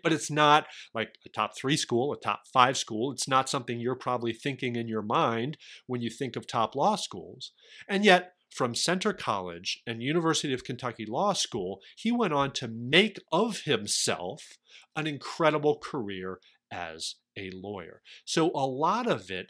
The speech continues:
has to do with what you make of your education. As long as it's a good fit for you and you make good connections and you do get a good education,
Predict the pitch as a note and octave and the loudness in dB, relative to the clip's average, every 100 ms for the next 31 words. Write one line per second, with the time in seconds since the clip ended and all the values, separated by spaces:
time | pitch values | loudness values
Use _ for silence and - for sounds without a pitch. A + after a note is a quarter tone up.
0 | - D3 D3 - B2+ C#3 C3 - D3 D3 | 2 4 4 -2 -4 -2 -2 -4 -6 -6
1 | A#2 A#2 C3+ F3 A3 E3+ C#3 A#2+ A2+ - | -10 -6 -2 -2 -2 -4 0 0 0 -10
2 | A2 G#2 - A2 G#2+ A2+ E3 G3+ G#3 G3+ | -10 -10 -8 -10 -6 -4 -4 -2 -4 -4
3 | D3+ F#3+ - - C#4 - - D3+ F#2+ F2 | 0 -2 -2 -2 -2 -2 -4 -4 -4 -8
4 | D#2 F2 E3+ F#3+ - D3 C#3+ C#3 C3+ B2+ | -8 -4 -4 -6 -10 -6 -2 0 0 0
5 | B2+ - B2 B2+ F#3 - G3+ F3+ D#3 C3+ | -4 -4 -4 2 2 2 -4 -2 -4 -4
6 | D3 A3 B3 G#3+ A#3+ A3 F#3+ G3 C4+ D4+ | -2 -2 0 -2 0 0 0 -4 -4 -2
7 | - G#2 F2+ G2+ | -2 -2 -4 -12